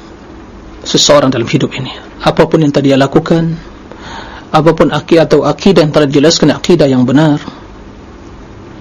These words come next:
maka tentunya bila Allah Subhanahu wa taala tidak membimbing dia dan meneguhkan hatinya di atas akidah tersebut, sungguh tidak akan mampu dia, ya, tegak berdiri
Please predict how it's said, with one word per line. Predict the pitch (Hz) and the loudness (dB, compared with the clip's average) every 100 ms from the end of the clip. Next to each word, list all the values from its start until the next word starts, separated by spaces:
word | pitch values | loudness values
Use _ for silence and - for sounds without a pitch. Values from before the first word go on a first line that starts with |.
| - - - 151 | -20 -18 -4 -4
maka | 143 147 135 160 - - - - - - - | 2 2 0 -4 -16 -20 -20 -20 -20 -20 -4
tentunya | 143 139 156 151 | 0 2 4 4
bila | 135 143 131 | 4 2 4
Allah | 147 139 | 2 0
Subhanahu | - 143 - 160 143 131 135 | -2 -4 0 0 0 0 0
wa | 131 | 0
taala | 131 147 135 | 0 0 0
tidak | - 135 147 | 0 -2 0
membimbing | 135 156 175 175 170 | 2 4 4 4 2
dia | 175 190 196 - - - - - - | 2 0 -4 -12 -14 -16 -16 -18 -4
dan | 147 143 | 2 4
meneguhkan | 131 123 165 202 170 139 | 4 4 2 2 2 0
hatinya | 147 - 175 151 | 0 0 2 2
di | |
atas | 123 - - | 2 0 -2
akidah | 196 147 143 | -2 2 2
tersebut, | 143 - 135 135 - - | 0 0 0 -2 -6 -6
sungguh | - 151 | 0 0
tidak | 135 123 120 | 0 -2 -2
akan | 120 | 0
mampu | 120 127 131 | 0 0 -4
dia, | 120 113 - - - - - - | -6 -6 -10 -18 -20 -20 -20 -2
ya, | - - - - - | -2 -2 -12 -12 -2
tegak | 139 - - - - - | 0 2 0 -6 -10 -6
berdiri | 131 135 143 208 | -4 0 0 0